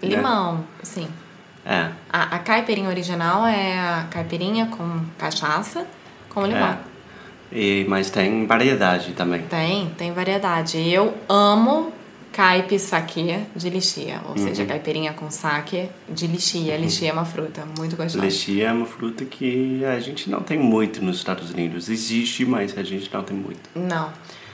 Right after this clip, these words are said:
Speaker 2: E o que mais? A gente também tem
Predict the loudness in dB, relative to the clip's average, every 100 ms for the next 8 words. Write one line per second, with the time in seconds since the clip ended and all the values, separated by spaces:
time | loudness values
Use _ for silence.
0 | -20 -16 -2 0 2 2 2 2 0 -2
1 | -2 2 2 2 0 -6 -4 -2 -2 0
2 | 2 2 2 2 2 0